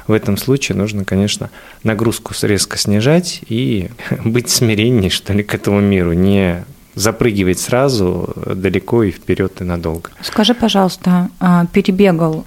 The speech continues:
Speaker 2: это какие показатели того, что ты перебегал? Как это понять?
Speaker 1: Вот как я и говорил, что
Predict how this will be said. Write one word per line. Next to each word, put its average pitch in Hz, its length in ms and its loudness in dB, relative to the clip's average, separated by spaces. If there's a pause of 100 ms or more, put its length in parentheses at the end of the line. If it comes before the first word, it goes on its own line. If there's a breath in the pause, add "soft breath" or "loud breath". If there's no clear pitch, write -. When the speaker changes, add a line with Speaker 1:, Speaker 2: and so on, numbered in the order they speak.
Speaker 2:
это 180 520 0
какие 220 300 2
показатели 160 540 -4
того, 170 220 -4
что - 180 -6
ты - 100 -2
перебегал? 156 600 -2
Как 196 200 -2
это - 140 -4
понять? 156 320 -2 (340)
Speaker 1:
Вот 117 240 0
как - 260 -2
я 101 100 4
и 104 40 2
говорил, 107 380 2
что 90 400 -6